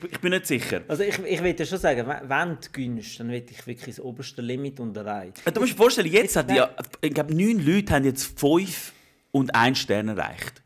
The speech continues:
Speaker 1: Die
Speaker 2: Ja.
Speaker 1: haben einfach, st-, weißt du, dann hat eine Zahl gefehlt oder ein Stern
Speaker 2: <laughs>
Speaker 1: für die zweihundertacht Millionen und jetzt
Speaker 2: Ja.
Speaker 1: sind's einfach
Speaker 2: Ja, aber jetzt
Speaker 1: hundertvierundneunzigtausend
Speaker 2: stell dir
Speaker 1: gekommen.
Speaker 2: mal, stell dir mal das Worst-Case-Szenario vor, <laughs> wenn man das kann Worst-Case nennen.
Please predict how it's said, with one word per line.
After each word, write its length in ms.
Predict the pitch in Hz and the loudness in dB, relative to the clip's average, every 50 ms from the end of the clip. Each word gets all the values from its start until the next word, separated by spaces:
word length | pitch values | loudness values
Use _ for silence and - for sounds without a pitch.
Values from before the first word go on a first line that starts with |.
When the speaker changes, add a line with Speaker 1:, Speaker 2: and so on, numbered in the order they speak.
| _ - | _ -10
Speaker 1:
Die 40 | - - | -6 -2
Speaker 2:
Ja. 60 | 277 | 0
Speaker 1:
haben 80 | 240 | 2
einfach, 180 | 120 - 107 - | 2 0 0 -2
st-, 140 | - - - - _ _ _ | -2 -2 -4 -8 _ _ _
weißt 200 | - 175 180 - | 0 0 0 -2
du, 80 | - - - | -6 0 2
dann 160 | - 165 170 | 4 4 4
hat 160 | 165 170 170 - | 4 2 2 4
eine 280 | 143 151 170 190 202 | 4 6 6 4 4
Zahl 280 | 202 - 147 139 170 202 | 4 4 6 6 6 6
gefehlt 300 | 220 - - 240 196 214 | 2 2 0 0 0 0
oder 180 | 160 123 113 - | -4 -4 -2 0
ein 200 | 120 143 170 175 | 0 0 0 -2
Stern 480 | - - - 127 135 175 233 143 123 - - - - - | -4 -2 0 2 2 2 2 -2 -4 -6 -10 -16 -20 -20
Speaker 2:
<laughs> 180 | - - - - | -20 -20 -20 -14
Speaker 1:
für 160 | - - 143 | -10 -10 -8
die 240 | 127 131 147 139 - | -8 -8 -8 -8 -6
zweihundertacht 800 | - - 139 143 170 185 180 165 - - 131 156 160 - - - | 0 4 4 6 6 4 2 0 2 4 6 6 6 4 2 2
Millionen 580 | 139 135 123 120 123 143 185 262 302 311 311 - | 2 4 6 8 8 8 8 6 4 2 0 -2
und 140 | - - 123 | -2 -2 0
jetzt 80 | 123 120 | 0 -2
Speaker 2:
Ja. 120 | - 101 | -4 -6
Speaker 1:
sind's 40 | - | -6
einfach 200 | 110 - 101 - | -6 -6 -6 -6
Speaker 2:
Ja, 540 | 110 107 107 104 - - 104 107 104 104 143 | -4 -4 -4 -4 -6 -4 -4 -2 0 2 2
aber 100 | 151 160 | 4 4
jetzt 200 | 165 165 - 135 | 2 2 0 -2
Speaker 1:
hundertvierundneunzigtausend 240 | 127 143 - - 180 | -2 -2 -2 -2 -2
Speaker 2:
stell 120 | 196 147 | -2 0
dir 100 | 165 175 | 0 0
Speaker 1:
gekommen. 260 | 165 - 147 143 - - | 0 0 0 0 -4 -8
Speaker 2:
mal, 80 | - 117 - - - | -12 -16 -18 -18 -18
stell 180 | 127 - 135 | -14 -12 -10
dir 60 | 135 143 | -6 -6
mal 100 | 127 113 | -6 -8
das 140 | 120 - | -8 -10
Worst-Case-Szenario 1120 | 113 113 123 131 131 - - - - - - 190 151 - - 143 127 120 120 120 117 123 120 | -8 -6 -6 -6 -6 -8 -14 -8 -4 -4 -2 -2 -4 -4 -4 -4 -4 -4 -4 -4 -4 -6 -6
vor, 260 | - - 123 123 123 120 | -6 -6 -8 -8 -8 -8
<laughs> 60 | - | -8
wenn 240 | - 156 123 123 139 | -6 -6 -6 -6 -8
man 160 | 127 120 117 - _ _ | -10 -12 -14 -16 _ _
das 260 | - - - - - | -20 -20 -20 -18 -14
kann 240 | - - 95 98 92 | -12 -12 -12 -10 -10
Worst-Case 640 | 101 110 113 117 117 - - - 117 107 107 107 110 _ - | -8 -6 -6 -8 -8 -12 -14 -12 -12 -12 -12 -14 -18 _ -12
nennen. 280 | 123 123 127 131 113 | -10 -10 -8 -10 -12